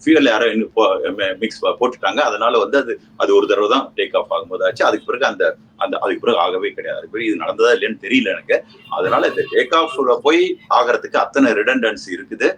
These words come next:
அதெல்லாம் மீறி நடக்கிறதுக்கு இன்னும் கூட வாய்ப்பு இல்லைன்னு தான் சொல்லுது. அப்படி வரை நடந்தா, இன்னுமே நடக்காது இருக்கிறதுக்கு இந்த உண்மை வெளியே தெரிஞ்சாதான் பண்ண முடியும். இதுல மூடி மறைச்சிட்டா எப்படி பண்ண முடியும்? அதனால மக்கள் நினைக்கிற மாதிரி நிச்சயமா மூடி மறைக்கிறதுங்கிறது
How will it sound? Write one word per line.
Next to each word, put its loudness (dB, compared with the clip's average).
அதெல்லாம் 0
மீறி 2
நடக்கிறதுக்கு -4
இன்னும் 0
கூட 2
வாய்ப்பு 0
இல்லைன்னு 0
தான் -8
சொல்லுது. -8
அப்படி 0
வரை 4
நடந்தா, 0
இன்னுமே 2
நடக்காது 0
இருக்கிறதுக்கு -6
இந்த 4
உண்மை 4
வெளியே 0
தெரிஞ்சாதான் 0
பண்ண -2
முடியும். -4
இதுல 2
மூடி 2
மறைச்சிட்டா -2
எப்படி -2
பண்ண -6
முடியும்? -6
அதனால -2
மக்கள் 0
நினைக்கிற 0
மாதிரி -2
நிச்சயமா 0
மூடி 2
மறைக்கிறதுங்கிறது -4